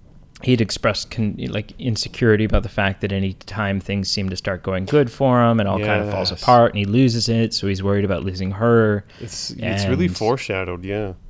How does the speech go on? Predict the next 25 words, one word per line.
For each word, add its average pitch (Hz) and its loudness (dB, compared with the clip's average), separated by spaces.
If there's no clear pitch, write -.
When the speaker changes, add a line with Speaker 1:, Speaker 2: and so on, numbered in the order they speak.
Speaker 1:
and 90 -2
they 92 0
love 110 2
each 113 -2
other, 107 0
and 131 2
Speaker 2:
Mm-hmm. 117 -2
Speaker 1:
they've 131 2
just 135 2
had 131 2
a 127 2
conversation, 123 0
like, 120 -2
like, 120 -2
Speaker 2:
Just - 2
Speaker 1:
they're 139 6
out 170 6
of 143 0
the, 139 0
they're 151 4
out 175 8
of 151 2
the 139 0
theater. 123 2
Speaker 2:
Yeah. 131 -6